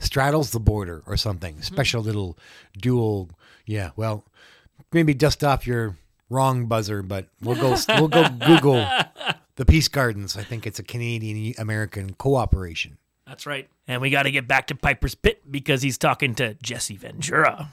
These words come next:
Speaker 1: A tale of two trophies. We have them
Speaker 2: <laughs>
Speaker 1: on set, Piper's Pit,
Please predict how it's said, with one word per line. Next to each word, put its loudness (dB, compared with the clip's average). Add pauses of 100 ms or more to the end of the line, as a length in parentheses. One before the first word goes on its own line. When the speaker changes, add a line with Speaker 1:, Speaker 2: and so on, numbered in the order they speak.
(160)
Speaker 1:
A -2
tale 8
of 6
two 8
trophies. 8 (580)
We 2
have 8
them 2
Speaker 2:
<laughs> -6
Speaker 1:
on 4
set, 0 (100)
Piper's 2
Pit, 4